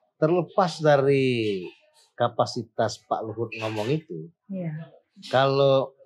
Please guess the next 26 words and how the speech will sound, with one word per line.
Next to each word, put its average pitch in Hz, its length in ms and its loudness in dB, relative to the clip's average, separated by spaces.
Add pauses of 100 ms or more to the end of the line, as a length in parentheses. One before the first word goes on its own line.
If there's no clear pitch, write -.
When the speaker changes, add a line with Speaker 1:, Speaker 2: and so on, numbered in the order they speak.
(760)
Speaker 1:
Mbak 123 220 0
Leli 131 260 0
tadi 127 240 2
ngomong 123 380 -2
bahwa 120 180 2
dalam 120 260 4 (100)
percintaan 110 920 -4 (880)
toksik 131 280 -4
banget 127 300 2
loh, 139 300 -2 (100)
Speaker 2:
Iya. 202 320 -4
Speaker 1:
berarti 151 300 -2
kan 190 180 0
percintaannya 156 560 -2
sudah 156 200 0
terjadi. 120 600 -2
Speaker 2:
Iya. 185 280 -8 (360)
Speaker 1:
Ya 123 120 -2
nggak? 139 180 0
Baru 143 200 2
kita 180 200 0
Speaker 2:
Iya. 170 80 -4
Speaker 1:
ketahuan 156 240 2
toksik 170 320 -2
dong. 202 180 -12
Speaker 2:
Iya. 196 460 0